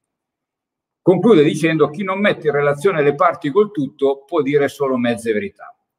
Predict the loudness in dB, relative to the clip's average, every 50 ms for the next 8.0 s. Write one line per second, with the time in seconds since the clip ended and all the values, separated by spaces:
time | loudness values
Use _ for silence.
0 | _ _ _ -6 -2 0 2 2 4 2 2 0 -2 0 2 2 2 2 2 0
1 | 0 -2 -2 -4 -4 -4 -4 -8 -10 -10 -12 -12 -14 _ _ -12 -10 -8 -6 -4
2 | -2 0 0 0 0 0 -2 -4 -8 -16 _ _ _ _ -10 -8 -6 -4 -4 -2
3 | -2 -2 -4 -6 -10 -20 -20 -16 -14 -14 -14 -12 -10 -10 -8 -4 0 2 2 2
4 | 0 -2 -10 -20 _ _ -6 -4 -4 -4 -2 -2 0 2 2 2 0 -2 -4 -8
5 | -8 -10 _ _ _ -12 -8 -4 -2 -2 -2 -2 -2 -4 -4 -4 -4 -4 -2 0
6 | 0 0 0 0 -2 -2 -2 -2 0 2 2 2 2 0 -2 -8 -12 -12 -10 -10
7 | -12 -12 _ -14 -12 -10 -8 -8 -4 -2 -2 -2 -2 -4 -6 -4 -4 -6 -8